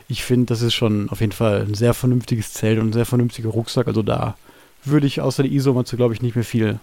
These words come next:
machen wollen. Ja, das gesamte Baseweight ist übrigens acht Komma eins Kilo. Und wenn man natürlich sieht, dass die Big drei in der Liste drei Komma sechs ausmachen, dann sieht man, dass da halt jetzt schon eine Menge Gewicht noch an den Kleinteilen hinzukommt. Und da würde ich sagen,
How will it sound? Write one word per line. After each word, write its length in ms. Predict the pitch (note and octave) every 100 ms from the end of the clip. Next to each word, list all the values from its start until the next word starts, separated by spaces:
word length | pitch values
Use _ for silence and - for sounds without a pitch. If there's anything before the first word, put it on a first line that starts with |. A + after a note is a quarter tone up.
| -
machen 320 | - A2+ B2
wollen. 240 | A2 A2 A2+ - - _ _ _ - -
Ja, 80 |
das 120 | C3 -
gesamte 460 | A#2 C#3+ G3 E3
Baseweight 520 | A2+ B2 E3+ - A2
ist 120 | A#2 C#3
übrigens 360 | B2+ B2+ B2 -
acht 240 | C#3 -
Komma 220 | - C3+
eins 240 | C3+ B2+ -
Kilo. 560 | - D3+ A2 A#2+ C3 C3
Und 420 | C3 B2+ B2+ - -
wenn 220 | C3 B2
man 120 | B2+
natürlich 360 | B2+ A#2+ C3+ A#2+
sieht, 220 | D3+ C#3
dass 100 | B2
die 140 | B2+
Big 420 | A2 C#3 C3+ - - - A#2+
drei 300 | A2 A#2 D3
in 180 | D#3 C#3
der 80 |
Liste 340 | C3+ C#3 - A#2+
drei 140 | A#2+
Komma 240 | C3+ B2+ A#2+
sechs 300 | C3 - D3
ausmachen, 640 | C3 - C3 - C#3 C3
dann 100 | B2
sieht 200 | A#2+ C#3
man, 100 | C#3
dass 120 | C3+
da 100 | C#3+
halt 160 | D3 D3
jetzt 180 | D3 -
schon 260 | D3+ D3+
eine 120 | D3+
Menge 400 | C#3 C3+ D3+ F3+
Gewicht 380 | D3+ B2+ D#3 -
noch 100 | B2+
an 80 | A2+
den 180 | A2+ A2+
Kleinteilen 800 | - B2+ C3 - G#2+ G#2 G#2+ G#2+
hinzukommt. 720 | G#2 - C3+ B2+ A2+ A#2 B2
Und 220 | A#2+ G#2+
da 180 | A#2 B2
würde 120 | B2+
ich 80 | A2+
sagen, 460 | B2+ B2 A#2+ A#2